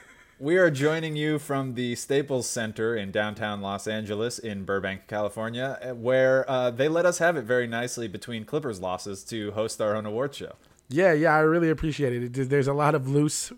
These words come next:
Speaker 2: loose popcorn around.
Speaker 1: Mm-hmm. Yeah,
Speaker 2: Uh,
Speaker 1: they don't clean up between Clip-, we, we, that is the deal. We have to clean up, uh,
Speaker 2: Yeah, we
Speaker 1: after
Speaker 2: have
Speaker 1: the
Speaker 2: to clean
Speaker 1: game,
Speaker 2: up. Um,
Speaker 1: before the next
Speaker 2: thankfully,
Speaker 1: game.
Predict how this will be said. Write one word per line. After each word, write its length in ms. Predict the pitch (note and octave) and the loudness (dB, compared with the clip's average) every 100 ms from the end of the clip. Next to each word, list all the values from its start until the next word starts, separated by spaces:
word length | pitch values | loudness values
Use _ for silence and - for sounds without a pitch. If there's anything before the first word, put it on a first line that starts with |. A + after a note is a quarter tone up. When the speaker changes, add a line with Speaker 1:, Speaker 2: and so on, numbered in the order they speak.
| - | -2
Speaker 2:
loose 240 | C3 C#3+ | 0 0
popcorn 540 | - C#3+ C3+ - D3 C#3 | 4 4 6 4 2 2
around. 600 | C#3 C#3 C3 C3 C3 - _ - _ - | 0 0 0 0 -4 -8 _ -20 _ -12
Speaker 1:
Mm-hmm. 320 | C3+ B2 A#2 | -10 -8 2
Yeah, 80 | E3 | 4
Speaker 2:
Uh, 40 | |
Speaker 1:
they 60 | D3 | 6
don't 180 | F3 - | 4 0
clean 260 | E3+ D3 | -4 -2
up 180 | C#3 C3+ | -2 -2
between 300 | B2 - G2+ | -6 -8 -8
Clip-, 180 | G2+ G#2 | -6 -4
we, 180 | C3 E3 | 0 2
we, 220 | C#3+ D#3+ | 2 0
that 220 | D3 D3 | 2 2
is 160 | D#3 D3 | 2 0
the 80 | C#3+ | -4
deal. 260 | A2+ A#2 | -2 -2
We 120 | G#2 A2+ | -2 0
have 180 | B2+ | 0
to 80 | - | -2
clean 260 | - A#2 G#2 | -8 -8 -6
up, 260 | G#2 - - - | -6 -8 -12 -6
uh, 200 | G#2+ C3 | -2 0
Speaker 2:
Yeah, 140 | G#2 | -2
we 80 | A2 | -2
Speaker 1:
after 20 | |
Speaker 2:
have 100 | B2+ | -4
Speaker 1:
the 80 | C3+ | -4
Speaker 2:
to 60 | G3 | -2
clean 160 | E3+ | 0
Speaker 1:
game, 100 | C#3 | -2
Speaker 2:
up. 120 | B2+ - _ _ | -6 -10 _ _
Um, 300 | C3+ C3 B2 | -4 -2 -2
Speaker 1:
before 300 | A#2 C#3+ B2 | 0 0 2
the 60 | G#2 | 2
next 160 | C#3 C3+ | 0 -2
Speaker 2:
thankfully, 160 | D3+ | -4
Speaker 1:
game. 100 | E2 | -10